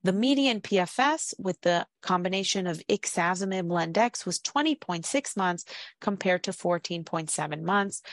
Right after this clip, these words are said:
with a hazard ratio of zero point seven four two. So we can see that with an all-oral regimen,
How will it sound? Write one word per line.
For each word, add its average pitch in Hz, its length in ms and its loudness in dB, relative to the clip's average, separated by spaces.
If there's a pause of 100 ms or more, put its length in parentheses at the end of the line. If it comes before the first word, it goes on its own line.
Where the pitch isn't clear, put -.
(180)
with 185 160 0
a 180 60 4
hazard 180 360 0
ratio 165 680 0 (400)
of 175 120 2
zero 185 440 4
point 165 420 -4
seven 160 380 0
four 165 360 -4
two. 170 360 0 (400)
So - 180 2
we 220 100 2
can 233 220 -2
see 311 280 2
that 185 260 2
with 185 200 -2
an 185 100 -2
all-oral 196 600 6
regimen, 185 600 2